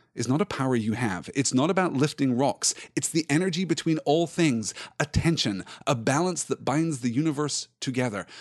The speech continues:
And I have to say, as someone who has spent more time than I ought thinking about the mechanics of the Force,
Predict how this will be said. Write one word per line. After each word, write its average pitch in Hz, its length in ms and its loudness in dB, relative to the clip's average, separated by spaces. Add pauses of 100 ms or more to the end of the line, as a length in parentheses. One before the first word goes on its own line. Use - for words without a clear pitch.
(420)
And 117 120 0
I 113 40 0
have 110 160 0
to 110 80 -4
say, 101 220 0
as 113 140 -2
someone 127 240 0
who 127 80 0
has 113 100 0
spent 117 300 -2
more 120 200 2
time 113 300 -4
than 110 100 -4
I 107 100 -2
ought 104 260 -4
thinking 127 460 -2
about 110 260 -6
the 113 60 -6
mechanics 110 480 -6
of 98 180 -10
the 107 80 -6
Force, 127 420 0